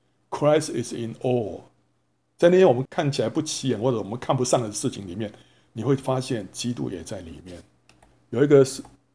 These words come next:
叫做劳伦斯弟兄啊，他写了一本书叫《与神同在》啊，那里面有一段话，他说啊，他，呃，有一次呢，被差到勃艮第去买酒，他对这差事非常的不愿意，因为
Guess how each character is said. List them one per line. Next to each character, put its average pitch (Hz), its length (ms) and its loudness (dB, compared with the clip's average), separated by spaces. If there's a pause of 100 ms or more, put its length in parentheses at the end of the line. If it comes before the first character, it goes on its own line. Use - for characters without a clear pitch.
(540)
叫 147 100 -8
做 135 200 0
劳 110 140 0
伦 120 140 0
斯 135 200 -2
弟 131 200 -2
兄 104 220 -8 (140)
啊， 101 100 -10
他 107 80 -10
写 107 120 -8
了 104 60 -4
一 107 40 -10
本 98 100 -10
书 - 100 -8
叫 113 220 -4
《与 101 100 -12
神 101 220 -10
同 92 160 -14 (100)
在》 117 140 -4 (480)
啊， 90 100 -18 (400)
那 147 80 0
里 139 60 4
面 143 100 4
有 113 60 4
一 110 60 -2
段 131 120 4
话， 123 160 4
他 110 80 -2
说 117 240 0
啊， 87 120 -10 (480)
他， 147 320 2
呃， 117 180 -2
有 120 180 0
一 139 40 4
次 139 240 -2
呢， 123 160 2
被 123 160 4
差 123 280 -2 (140)
到 107 340 0 (460)
勃 113 100 0
艮 135 160 6
第 131 140 4
去 117 140 -4
买 101 200 -6
酒， - 240 -10 (400)
他 151 120 4
对 147 180 6
这 139 220 6
差 131 200 0
事 123 320 0
非 139 240 2
常 123 160 -2
的 101 80 -8
不 117 220 -4
愿 120 260 0
意， 104 280 -6
因 143 100 0
为 127 180 2